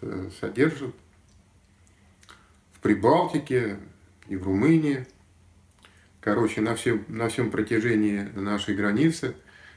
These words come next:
содержат, э, части, как они говорят, на ротационной основе. Но это, во-первых, э, дорого, потому что приходится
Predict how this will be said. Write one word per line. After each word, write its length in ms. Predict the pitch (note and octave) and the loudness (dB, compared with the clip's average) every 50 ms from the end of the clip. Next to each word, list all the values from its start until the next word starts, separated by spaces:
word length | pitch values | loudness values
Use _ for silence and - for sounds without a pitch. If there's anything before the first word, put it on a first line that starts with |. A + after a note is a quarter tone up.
| - - | -20 -18
содержат, 760 | - - G2+ F#2+ A2+ E3 F#3+ G3 F#3 F#3 F3 D3+ - - - - | -6 -6 -4 2 4 2 2 4 2 2 2 0 0 -2 -12 -10
э, 540 | A#2+ A#2+ - G#2+ G2+ G2+ G2 F#2+ F#2 F2 E2+ - - - - - _ _ _ _ | -6 -2 -2 0 0 0 -2 -2 -4 -6 -8 -12 -18 -20 -20 -20 _ _ _ _
части, 640 | - - D#3 F#3+ F#3 F#3 - - D#3 A#2+ G#2 F2+ - - - _ _ _ _ _ _ - - - - - _ _ _ _ - _ _ - - _ _ _ - | 2 4 4 4 4 0 2 2 2 2 2 0 -6 -14 -20 _ _ _ _ _ _ -20 -20 -20 -20 -20 _ _ _ _ -20 _ _ -20 -20 _ _ _ -6
как 180 | - A#2 A2 - | -4 -4 -2 0
они 180 | A#2+ A#2+ B2 A2 | 0 0 0 2
говорят, 420 | G#2+ A2 G#2+ A2 C#3 D#3+ E3 D#3+ | 4 4 4 6 4 4 4 2
на 80 | C3+ A2 | 0 0
ротационной 580 | A2+ G#2+ - F#2+ - - A#2 A#2+ B2 A#2+ G#2 | 0 -2 -4 -6 -4 -4 -4 -2 -2 -2 -2
основе. 340 | G2 F#2 - - F2 E2+ E2 - _ _ _ _ _ _ _ _ _ _ _ _ _ _ _ _ _ _ _ _ _ _ _ _ _ _ _ _ _ _ - - - - - _ _ - _ _ _ _ _ _ _ _ | -2 -4 -6 -8 -10 -10 -10 -12 _ _ _ _ _ _ _ _ _ _ _ _ _ _ _ _ _ _ _ _ _ _ _ _ _ _ _ _ _ _ -20 -20 -20 -20 -20 _ _ -20 _ _ _ _ _ _ _ _
Но 560 | - B2 C3 D#3+ F3 F3+ F3+ F3 D#3+ - - - - - - - - - - | -2 2 4 4 6 6 4 2 2 -2 -6 -16 -20 -20 -20 -20 -18 -10 0
это, 240 | D3 D#3 D3+ D3+ D#3 | 2 2 4 4 6
во-первых, 720 | D#3 D#3 D#3 D#3 E3+ E3 D#3 D#3 D#3 D3 C#3 - - - - | 4 4 6 6 6 6 6 6 6 4 4 0 -12 -14 -10
э, 640 | B2+ A#2+ B2 A#2+ A2+ A2 A2 G#2+ G#2 G2+ G2+ G2+ F#2+ - - | -6 -4 -2 0 0 2 2 0 0 0 -4 -6 -8 -4 0
дорого, 560 | - A#3+ C4 G#3+ D3+ - G#2 G2+ F#2+ F2 F2 - | 2 4 4 4 2 2 0 -2 -2 -2 -6 -8
потому 300 | - G#2+ G#2+ A2 A2 G#2+ | -6 -2 -2 -2 -2 -4
что 180 | A2 - A2 | -4 -6 -8
приходится 880 | G2 G#2+ G#2+ A2+ G#2+ - F#2+ - G#2+ A2 G#2+ - - G#2+ G2+ G2+ F#2+ | -4 -2 -2 -2 0 0 0 0 0 -2 -2 -2 -2 -2 -2 -2 -4